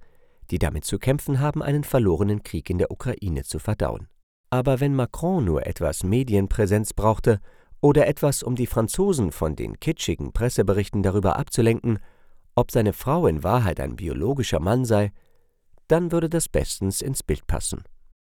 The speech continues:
Wir sollten uns daran erinnern, dass Macron in seinen vergangenen drei Amtsjahren als Präsident Frankreichs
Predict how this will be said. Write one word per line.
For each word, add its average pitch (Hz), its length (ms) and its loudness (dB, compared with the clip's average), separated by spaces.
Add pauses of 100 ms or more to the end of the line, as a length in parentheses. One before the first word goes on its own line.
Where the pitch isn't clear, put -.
(160)
Wir 147 160 2
sollten 190 320 2
uns 123 160 2
daran 107 300 2
erinnern, 104 500 2
dass - 220 -8
Macron 110 540 2
in 80 80 0
seinen 82 260 -2
vergangenen 95 600 0
drei 117 340 0
Amtsjahren 104 640 0
als - 200 -6
Präsident 87 480 0
Frankreichs 127 600 0